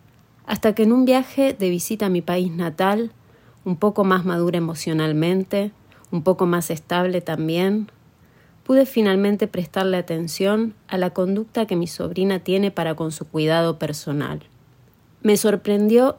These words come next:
lo bien que se trata. Me dio ternura y al mismo tiempo cierta envidia. Al principio puse excusas mentales, por supuesto, es joven, tiene tiempo, no labura. Pero cuando finalmente me pude dejar de boludeces y ser más humilde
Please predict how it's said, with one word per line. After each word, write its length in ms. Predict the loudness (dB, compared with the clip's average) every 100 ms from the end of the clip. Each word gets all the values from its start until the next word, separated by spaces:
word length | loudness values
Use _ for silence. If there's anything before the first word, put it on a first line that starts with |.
| _
lo 220 | 2 4
bien 420 | 4 4 4 2 0
que 140 | -4
se 160 | -4 -6
trata. 580 | -4 -4 -6 -10 -12 -14 _ _ _ _ _ _ _ 2
Me 100 | 6
dio 180 | 6 8
ternura 640 | 6 6 6 4 0 -4 _ _ _ _ _ _
y 60 |
al 80 | 2
mismo 300 | 4 4 2
tiempo 320 | 4 2 2
cierta 360 | 0 -2 -2 -2
envidia. 760 | -2 0 0 0 -2 -4 -6 -10 _ _ _ -20 -14 0
Al 140 | 2
principio 640 | 2 0 0 0 4 2 2
puse 240 | -2 -2
excusas 420 | -4 -4 -2 -2 0
mentales, 540 | 0 2 0 0 -4
por 180 | -6 -6
supuesto, 680 | -8 0 0 0 -4 -2 0
es 120 | 0
joven, 520 | 2 4 4 4 2
tiene 240 | 2 2
tiempo, 580 | 2 -2 0 -2 -2 0
no 100 | 2
labura. 560 | 4 4 2 -2 -6 -12 _ _ _ _ _ 2
Pero 200 | 4 6
cuando 220 | 4 4
finalmente 580 | 2 4 6 4 4 4
me 140 | 2
pude 240 | 4 4
dejar 340 | 4 2 0 0
de 80 | 2
boludeces 600 | 0 0 0 0 0 -4
y 60 |
ser 180 | -4 0
más 300 | 0 0 -2
humilde 640 | 0 2 2 2 0 -2